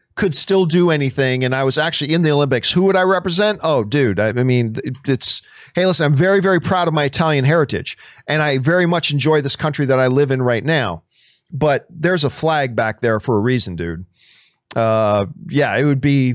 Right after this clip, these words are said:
I'd be representing the true North, strong and free, my brothers and sisters. For, for I am Canadian to the core. I bleed, uh, my, my Canadian colors. So yeah, it would definitely be for Canada. But it's still the dumbest thing I've ever heard.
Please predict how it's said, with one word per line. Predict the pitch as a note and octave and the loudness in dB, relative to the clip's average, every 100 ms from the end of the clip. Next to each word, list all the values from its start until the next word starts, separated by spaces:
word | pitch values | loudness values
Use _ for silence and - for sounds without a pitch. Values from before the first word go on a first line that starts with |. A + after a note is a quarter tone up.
| A2+ | -2
I'd | C#3 D3 | -2 0
be | C#3+ | 0
representing | C#3+ C#3 C#3+ B2+ C#3+ B2+ A#2+ | 0 0 0 0 0 0 -2
the | A2+ | -2
true | A#2+ F3+ C#3+ | 0 0 2
North, | C#3 C3 | 0 0
strong | - C#3+ C#3 | -2 -2 -2
and | A#2 - | -4 -4
free, | D#3 C3+ G#2 | -2 0 -2
my | B2 | -4
brothers | A#2+ A2+ G#2+ | -2 -2 -4
and | F#2+ | -4
sisters. | A#2 G2 G2 F2 | -4 -4 -4 -6
For, | - B2+ G2 | -2 -2 -2
for | - B2+ | -6 -4
I | D3+ | -2
am | C#3 | -2
Canadian | - C#3 D3 C#3+ | 0 0 2 2
to | C3 | 0
the | B2+ | -2
core. | - D#3+ D3+ D3 - - - - - | 0 2 2 0 -4 -16 -20 -12 -6
I | C#3 | -4
bleed, | B2+ A#2 D3+ D#3+ D#3 D3+ C#3+ A#2+ - | -2 0 2 2 2 2 2 -2 -4
uh, | C#3 C3+ C3 C3 B2 | -2 2 2 2 0
my, | C3+ C3+ C3 A#2+ A#2+ | -2 0 0 0 0
my | C3 | -2
Canadian | - C#3 C#3+ C#3 B2+ | 0 2 2 2 2
colors. | D3+ C3 A2+ | 2 2 2
So | C3+ | 2
yeah, | B2 | 2
it | |
would | A#2+ A#2 | 2 0
definitely | E3+ D#3 C#3 | 0 0 0
be | C3 | 0
for | A#2 | -2
Canada. | G2 B2+ G2+ D#2+ - | -2 -2 -2 -6 -4
But | F#3+ F#3+ _ | -2 -2 _
it's | F#3+ - | -4 -2
still | - G3+ | 0 0
the | C#3 | 0
dumbest | D3+ C3+ A#2 | 0 0 -2
thing | C#3 A#2 | 0 0
I've | A2+ | 0
ever | G#2 F2+ | -2 -2
heard. | G#2+ | -4